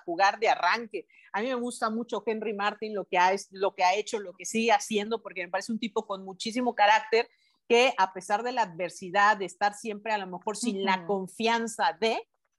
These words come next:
Speaker 1: ha logrado demostrar con goles lo que puede hacer. Así que... Eh, hay que poner a los que están. Y si Raúl no está, pon a Santi. O sea, perdón, y todos le agradecemos a Raúl y todos queremos a Raúl porque, eh, sabemos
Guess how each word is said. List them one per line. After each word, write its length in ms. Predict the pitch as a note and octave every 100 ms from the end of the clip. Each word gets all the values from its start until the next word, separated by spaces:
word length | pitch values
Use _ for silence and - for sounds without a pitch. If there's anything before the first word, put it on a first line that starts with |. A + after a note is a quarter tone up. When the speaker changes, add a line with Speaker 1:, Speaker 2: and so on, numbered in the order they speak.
| _ C#4
Speaker 1:
ha 100 | F4
logrado 520 | E4 B3+ C#4 C#4 C#4
demostrar 560 | B3+ G#3 - A3+ B3 B3
con 180 | A#3
goles 380 | G#3+ A3 A3 -
lo 220 | F#3 F3+ F3
que 80 | E3
puede 220 | F#3+ F3+
hacer. 260 | E3 E3+
Así 220 | E3+ - -
que... 260 | C#4+ B3 - _ _ G3
Eh, 120 | F#3+ A3
hay 100 | C4+
que 120 | F4+
poner 280 | C#4+ A#3+ C#4+
a 60 | D4+
los 160 | A#3 -
que 80 |
están. 340 | C#4 - E4 D4+
Y 60 |
si 160 | A#3 A#3
Raúl 400 | A3 B3 D#4 F4
no 80 | E4
está, 480 | C4+ - D4+ E4+ E4+
pon 220 | D#4 E4
a 100 | E4+
Santi. 800 | - - F4 F#4 F#4 D4 B3 G3
O 100 | F#3
sea, 460 | - A3+ A3+ G3+ - _ _ _ - _
perdón, 520 | B3 A#3+ C4+ D#4 F4+
y 100 | B3
todos 260 | - D#4 E4+
le 120 | D#4+
agradecemos 560 | C4 A#3 A3+ C4 C#4+ -
a 80 | G#3+
Raúl 400 | G#3 G#3+ C4+ C#4
y 80 | -
todos 180 | C4+ -
queremos 400 | A#3+ C4 C4+ A3
a 80 | G3+
Raúl 460 | G#3 A3 C4 D4
porque, 420 | - - G#3 F#3+ -
eh, 300 | G3+ F3+ F#3+
sabemos 640 | G3+ F#3+ A3+ B3+ B3+ A#3+